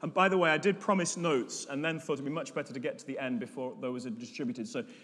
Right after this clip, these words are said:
if you've requested them, request is noted, they're on the way somewhere out there. Um, the second word is exkephale, which means head. Uh,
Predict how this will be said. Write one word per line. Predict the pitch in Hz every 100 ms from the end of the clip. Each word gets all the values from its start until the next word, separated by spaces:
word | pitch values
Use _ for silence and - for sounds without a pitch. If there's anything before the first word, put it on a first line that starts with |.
| -
if | 156 143
you've | 160 131
requested | 143 - 160 - 151
them, | 143 135 131 - -
request | 131 170 156 -
is | 131
noted, | 139 127 123 120 -
they're | 123 123
on | 127
the | 127
way | 131 120 101 - - - - _ _ _ _ -
somewhere | - 110 107 98 - - - _ - _ _ _ - - - - -
out | 104 104
there. | 104 95 - - - - - - - -
Um, | 151 160
the | 170
second | - 240 247 247 202
word | 165 143
is | 151 151
exkephale, | - 156 - - - 170 - 202 190 160 127 110 90 - - - _ - - _ - - - - - _ -
which | 160 175 -
means | 175 175 175 -
head. | - - 175 123 - - - - - - _ _ _ _ _ _
Uh, | 156 165